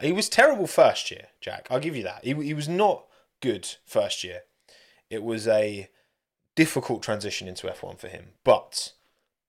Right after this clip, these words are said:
but, Yuki Tsunoda today, okay? The driver he is today, this is what we're rating in twenty twenty-three. What are we saying?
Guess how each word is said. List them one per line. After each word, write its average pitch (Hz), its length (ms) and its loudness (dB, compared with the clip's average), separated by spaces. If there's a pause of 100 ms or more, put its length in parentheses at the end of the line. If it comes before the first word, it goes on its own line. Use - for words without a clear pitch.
(140)
but, - 460 -8 (1200)
Yuki 147 300 0
Tsunoda 120 380 -2
today, 90 420 -6 (640)
okay? 92 260 -8 (840)
The 104 80 -8
driver 127 300 4
he 113 220 -4
is 110 140 -6
today, 92 460 -2 (100)
this 113 180 -8
is 113 100 -10
what 110 160 -6
we're 101 140 -10
rating 92 460 -10 (300)
in - 60 -14
twenty 117 220 -4
twenty-three. 95 500 -12 (1160)
What 127 120 6
are 120 60 2
we 117 80 -6
saying? 85 280 -8